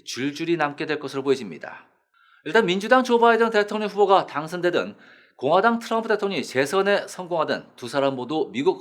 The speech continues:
헌정사에 새로운 기록을 남기게 됩니다. 또 미국 역사상 가장 많이 투표한 대선으로 기록될 전망입니다.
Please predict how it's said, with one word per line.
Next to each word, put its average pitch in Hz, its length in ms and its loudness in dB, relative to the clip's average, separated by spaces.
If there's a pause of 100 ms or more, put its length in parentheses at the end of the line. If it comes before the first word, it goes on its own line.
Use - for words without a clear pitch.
(100)
헌정사에 214 640 0 (320)
새로운 175 540 -4
기록을 160 320 -2
남기게 139 360 -2
됩니다. 110 500 -6 (520)
또 135 120 -6
미국 165 180 0
역사상 208 420 4
가장 214 340 0
많이 214 180 4
투표한 202 400 2
대선으로 180 420 -2
기록될 156 460 -4
전망입니다. 131 680 -4